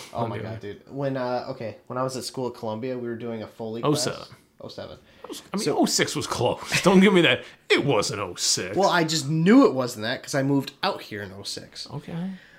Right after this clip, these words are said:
Speaker 2: So, but when I was at Columbia College of Chicago, shout out, um, <laughs> we were in a Foley class,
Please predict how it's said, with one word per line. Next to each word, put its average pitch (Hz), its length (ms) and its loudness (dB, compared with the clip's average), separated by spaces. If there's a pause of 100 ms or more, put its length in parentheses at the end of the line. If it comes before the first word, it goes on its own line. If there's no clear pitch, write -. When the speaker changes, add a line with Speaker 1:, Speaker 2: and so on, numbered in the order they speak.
(140)
Speaker 2:
So, 131 760 2
but 123 180 2
when 139 120 2
I 135 40 4
was 135 160 4
at 131 140 -4
Columbia 123 360 -6
College 110 300 -8
of 117 80 -12
Chicago, 104 480 -8
shout 185 320 -12
out, 175 200 -10 (260)
um, 117 580 -2 (220)
<laughs> - 200 6
we 170 220 10
were 151 80 8
in 151 160 2
a 120 80 0
Foley 147 360 2
class, 113 500 -4